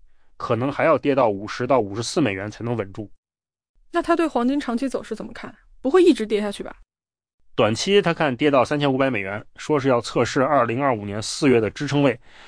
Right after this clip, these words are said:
Speaker 1: 不过他觉得这只是暂时的，三到六个月后就能回到五千美元，长期目标还是一万美元呢。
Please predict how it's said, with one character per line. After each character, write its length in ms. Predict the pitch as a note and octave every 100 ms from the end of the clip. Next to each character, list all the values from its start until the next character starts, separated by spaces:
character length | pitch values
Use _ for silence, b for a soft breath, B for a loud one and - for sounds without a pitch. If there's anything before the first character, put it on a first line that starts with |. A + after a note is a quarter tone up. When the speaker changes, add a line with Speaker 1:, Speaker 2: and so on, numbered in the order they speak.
| B B
Speaker 1:
不 100 | C#3
过 140 | F3+
他 100 | D3+
觉 140 | D#3+ C3
得 80 | D#3+
这 140 | D#3
只 100 | G#2+
是 100 | G2+
暂 180 | A#2 C3
时 220 | - G#2
的， 160 | B2 - - -
三 220 | - - F#3
到 120 | E3+
六 140 | E3+
个 80 | D3
月 100 | D#3
后 260 | - D3+ C3
就 120 | -
能 140 | A#2 B2
回 160 | A2
到 120 | A#2+
五 120 | G#2+ G#2
千 180 | -
美 120 | B2 G2
元， 160 | F#2 - -
长 220 | - B2
期 100 | D3+
目 120 | F3+ B2
标 140 | C3+
还 120 | A#2
是 120 | A#2 B2
一 100 | B2
万 140 | C#3
美 80 | G2
元 160 | F#2
呢。 120 | G2